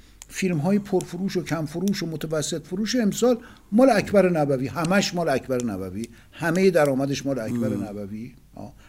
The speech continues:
Speaker 1: همهٔ مسئولیتش مال اکبر نبوی. ناترازه.
Speaker 2: بله.
Speaker 1: ناترازه. و برای اینکه این ناترازی جبران بشه نیازمند یک تغییر رفتار، به قول اقتصاددانا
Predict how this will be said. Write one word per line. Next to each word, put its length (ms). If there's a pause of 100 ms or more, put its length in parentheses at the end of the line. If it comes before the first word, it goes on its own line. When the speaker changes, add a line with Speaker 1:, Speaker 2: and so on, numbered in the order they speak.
Speaker 1:
همهٔ 260
مسئولیتش 540
مال 100
اکبر 320
نبوی. 460 (400)
ناترازه. 680 (260)
Speaker 2:
بله. 320 (400)
Speaker 1:
ناترازه. 640 (1600)
و 80
برای 460
اینکه 460 (360)
این 260
ناترازی 680
جبران 480
بشه 280
نیازمند 1040 (460)
یک 440
تغییر 760 (140)
رفتار، 840 (680)
به 100
قول 360
اقتصاددانا 800